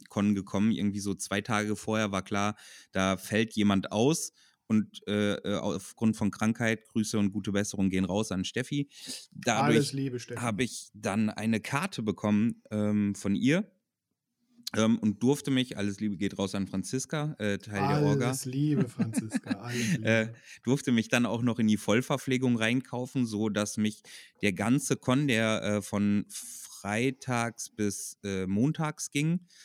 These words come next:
Speaker 1: ähm, äh, mich nur zweiundsiebzig Euro gekostet hat mit Vollverpflegung als Zeltcon.
Speaker 2: Aber
Speaker 1: Es
Speaker 2: du
Speaker 1: waren
Speaker 2: hast natürlich das Doppelte bezahlt, um eine Spende an, äh, die Orga rauszulassen, damit auch weiterhin gute Veranstaltungen stattfinden können.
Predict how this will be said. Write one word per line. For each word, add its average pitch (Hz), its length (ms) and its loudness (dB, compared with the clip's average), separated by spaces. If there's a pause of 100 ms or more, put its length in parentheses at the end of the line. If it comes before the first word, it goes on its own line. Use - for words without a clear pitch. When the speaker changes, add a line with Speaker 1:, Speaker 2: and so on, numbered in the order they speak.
(280)
Speaker 1:
ähm, 117 600 4 (160)
äh, 110 520 0
mich 110 300 -2
nur 110 180 0
zweiundsiebzig 113 640 0
Euro 107 280 2
gekostet 92 500 -4
hat 98 160 -6
mit 98 140 -4
Vollverpflegung 90 760 0
als - 260 -8
Zeltcon. 110 580 -4 (1120)
Speaker 2:
Aber 131 140 2
Speaker 1:
Es 120 80 0
Speaker 2:
du 123 40 0
Speaker 1:
waren 101 120 6
Speaker 2:
hast 107 180 2
natürlich 151 380 0
das 127 180 -4
Doppelte 151 340 -2
bezahlt, 135 480 -8
um 139 80 -10
eine 123 220 -10
Spende 127 720 -4
an, 113 280 -8
äh, 113 280 -12
die 117 180 -12
Orga 120 380 -10
rauszulassen, 113 840 -10
damit 107 280 -14
auch 113 180 -16
weiterhin 120 480 -8
gute 147 300 -4
Veranstaltungen 131 720 -6
stattfinden 110 560 -12
können. 139 240 -18